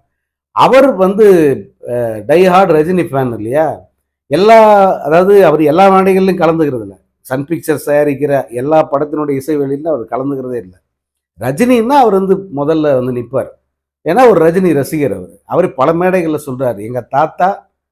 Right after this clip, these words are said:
எங்க அப்பா, நானு, என் பொண்ணு எல்லாருமே ரஜினியோட ரசிகர்கள்" அப்படின்னு அவர் சொல்றாரு. அந்த மாதிரி ஒரு ரசிகர்ன்றதுனால அவரது பேச்சையும் வந்து கேட்க ரொம்ப ஆவலா இருக்கு. அ, என்ன பேச போறாங்க அப்படிங்கிறத நம்ம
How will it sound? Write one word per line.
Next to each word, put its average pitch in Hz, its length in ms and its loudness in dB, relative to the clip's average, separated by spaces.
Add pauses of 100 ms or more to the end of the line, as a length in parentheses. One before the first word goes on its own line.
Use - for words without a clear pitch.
(340)
எங்க 123 280 -4
அப்பா, 175 640 0 (160)
நானு, 165 840 0 (100)
என் 135 300 -2
பொண்ணு 156 520 -2
எல்லாருமே 262 420 2
ரஜினியோட 190 360 2
ரசிகர்கள்" 135 640 -4
அப்படின்னு 135 200 -8
அவர் 123 260 -8
சொல்றாரு. 110 280 -14 (580)
அந்த 156 260 -2
மாதிரி 214 240 2
ஒரு 175 180 4
ரசிகர்ன்றதுனால 151 1000 -2 (100)
அவரது 196 500 0
பேச்சையும் 202 480 -2
வந்து 147 260 -4
கேட்க 131 680 -6
ரொம்ப 143 300 -4
ஆவலா 135 360 0
இருக்கு. 117 480 -10 (720)
அ, 147 520 0
என்ன 170 300 0
பேச 170 260 -2
போறாங்க 139 680 -2
அப்படிங்கிறத 135 480 -4
நம்ம 131 480 -4